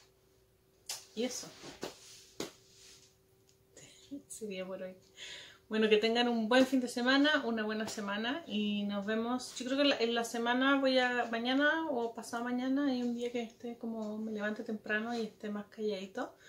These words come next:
Voy a grabarles los montados y cerrados elásticos porque me lo han preguntado harto cuando hay gente que está tejiendo el Rambla y hay gente que, mm, que teje otros suéteres míos y,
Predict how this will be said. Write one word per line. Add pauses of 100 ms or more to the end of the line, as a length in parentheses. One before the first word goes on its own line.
(440)
Voy
a
grabarles
los (420)
montados
y
cerrados
elásticos
porque (500)
me
lo
han
preguntado
harto
cuando (160)
hay
gente
que
está
tejiendo
el
Rambla
y
hay
gente
que,
mm,
que
teje
otros
suéteres
míos
y,